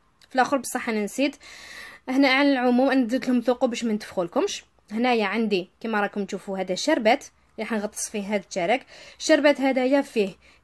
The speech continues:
كاس سكر وزوج كيسان ماء، تخلوهم يغلوا فوق النار مع عشرة قارص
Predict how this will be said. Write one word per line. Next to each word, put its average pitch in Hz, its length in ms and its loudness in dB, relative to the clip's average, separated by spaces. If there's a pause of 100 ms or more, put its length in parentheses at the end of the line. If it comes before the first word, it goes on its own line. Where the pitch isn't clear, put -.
كاس 285 220 0
سكر 277 400 2
وزوج 233 340 0
كيسان 220 380 -4
ماء، 202 240 -2 (200)
تخلوهم 240 400 0
يغلوا 214 320 2
فوق 208 240 -8
النار 185 320 0 (440)
مع 202 200 -2
عشرة 208 260 0
قارص 196 480 0